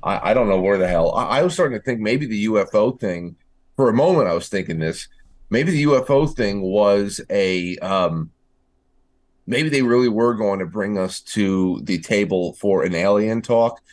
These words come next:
just so that they could have some sort of a crazy, otherworldly excuse to let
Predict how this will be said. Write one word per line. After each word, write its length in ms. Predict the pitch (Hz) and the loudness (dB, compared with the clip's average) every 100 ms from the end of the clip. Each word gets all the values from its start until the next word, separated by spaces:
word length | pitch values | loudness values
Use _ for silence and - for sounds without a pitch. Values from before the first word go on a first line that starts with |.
| _ _ - | _ _ -4
just 240 | 120 - | -4 -2
so 120 | 127 | 0
that 160 | 101 90 | 2 2
they 120 | 101 | 0
could 160 | 107 90 | -2 -4
have 300 | 95 92 85 | -2 -2 -4
some 240 | 110 101 | -4 -4
sort 300 | 101 113 98 | -2 0 2
of 120 | 92 90 | 2 2
a 360 | 90 87 82 _ _ _ _ _ _ - - | 0 -2 -6 _ _ _ _ _ _ -14 -2
crazy, 680 | 131 147 156 113 85 76 - _ _ _ _ _ _ - | 2 2 2 0 -4 -6 -10 _ _ _ _ _ _ -4
otherworldly 800 | 139 127 107 110 120 120 107 98 | 0 2 2 2 2 2 0 -2
excuse 720 | 85 - - 131 110 - - _ _ _ | -4 -8 -2 0 2 -2 -8 _ _ _
to 160 | - 113 | -4 -2
let 380 | 98 104 - | 0 0 0